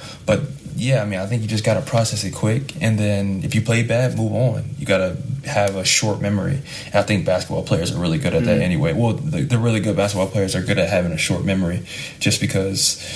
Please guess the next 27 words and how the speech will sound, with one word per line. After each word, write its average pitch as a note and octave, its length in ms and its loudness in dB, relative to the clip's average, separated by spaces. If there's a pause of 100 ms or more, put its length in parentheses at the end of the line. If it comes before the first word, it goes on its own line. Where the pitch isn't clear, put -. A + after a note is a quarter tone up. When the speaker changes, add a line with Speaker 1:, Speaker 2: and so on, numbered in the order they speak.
(160)
Speaker 1:
you G#2+ 80 2
can't, A2 300 2
Speaker 2:
Mm. - 20 -2
Speaker 1:
you - 80 0
can't G#2+ 240 2
be G2 60 -4
worried E2 240 -4
about D#2 240 2
so, F2 280 0 (100)
you - 80 2
know, D2+ 120 2
things F2 240 0
that E2 100 -2
happened F#2+ 280 0
in F#2 120 0
the - 80 -6
past F#2+ 400 0
when, F2+ 400 -2
you A2 140 2
know, - 160 -2
every F#2+ 220 0
play F2+ 240 0
is G2+ 140 -2
like D#2 200 -4
this. - 400 -2 (580)
So, F2+ 400 0
um, F#2+ 460 -2